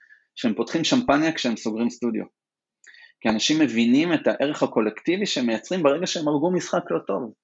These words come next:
כי לא טוב לעשות אופטימיזציה למשחק לא טוב. אבל בגלל האוטונומיה,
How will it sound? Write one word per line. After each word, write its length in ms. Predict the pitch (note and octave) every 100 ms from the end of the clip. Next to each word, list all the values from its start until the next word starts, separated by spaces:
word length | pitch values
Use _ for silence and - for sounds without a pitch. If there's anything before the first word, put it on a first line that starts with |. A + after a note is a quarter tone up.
| _ _ _ _ -
כי 100 | C3+ C#3 C#3
לא 160 | C#3 G3 -
טוב 440 | G3+ F3 A#2+ B2 A2+
לעשות 340 | A2+ C#3 B2+
אופטימיזציה 520 | B2 C3 B2 C#3+ C#3
למשחק 440 | A#2 - - A#2 A#2
לא 80 | A2
טוב. 140 | G#2 - _ _ _ _ _ _ -
אבל 400 | G#2+ G#2+ G#2+ G#2 G#2+
בגלל 360 | A#2+ G2+ C#3 D#3+
האוטונומיה, 640 | D#3+ B2+ C3+ F#3 D#3+